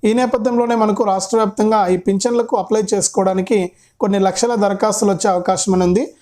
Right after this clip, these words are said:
అవకాశమని ఉందని చెప్పి ప్ర-, ప్రభుత్వం అయితే పేర్కొంది. అలాగే మనకు ఈ జనవరి, ఫిబ్రవరి, మార్చి నెల నుంచి మన నెల వరకు కూడా ఎవరైతే భర్తకు పెన్షన్ వస్తూ ఉండి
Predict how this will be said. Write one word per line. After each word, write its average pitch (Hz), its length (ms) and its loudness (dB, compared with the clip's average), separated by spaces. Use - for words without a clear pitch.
అవకాశమని 202 600 0
ఉందని 208 320 2
చెప్పి 196 280 0
ప్ర-, 180 200 0
ప్రభుత్వం 185 400 0
అయితే 185 240 0
పేర్కొంది. 175 420 0
అలాగే 269 340 0
మనకు 240 240 0
ఈ - 20 0
జనవరి, 247 320 0
ఫిబ్రవరి, 233 440 0
మార్చి 202 420 0
నెల 190 140 2
నుంచి 214 260 2
మన 185 160 2
నెల 190 160 2
వరకు 214 220 0
కూడా 214 180 0
ఎవరైతే 233 340 0
భర్తకు 208 420 -2
పెన్షన్ 202 340 0
వస్తూ - 260 -2
ఉండి 208 200 2